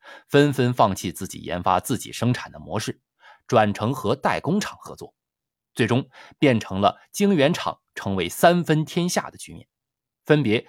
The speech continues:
由台积电、英特尔以及三星代工。代工的主流产品就是C P U、内存以及逻辑芯片。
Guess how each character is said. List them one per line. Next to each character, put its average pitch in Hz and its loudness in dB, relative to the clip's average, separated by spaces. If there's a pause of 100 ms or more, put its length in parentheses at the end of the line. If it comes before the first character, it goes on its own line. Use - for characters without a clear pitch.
(140)
由 - 2
台 113 -2
积 156 -4
电、 175 2 (320)
英 185 4
特 160 0
尔 - 0 (200)
以 78 -12
及 80 -14
三 131 2
星 127 0
代 101 2
工。 - -14 (880)
代 190 4
工 202 0
的 160 4
主 - -4
流 107 0
产 110 -2
品 - -10 (160)
就 - -10
是 - -20
C - -10
P 90 -12
U、 - -2 (280)
内 120 2
存 - -8 (140)
以 80 -10
及 85 -14
逻 82 -6
辑 82 -14
芯 82 -14
片。 - -12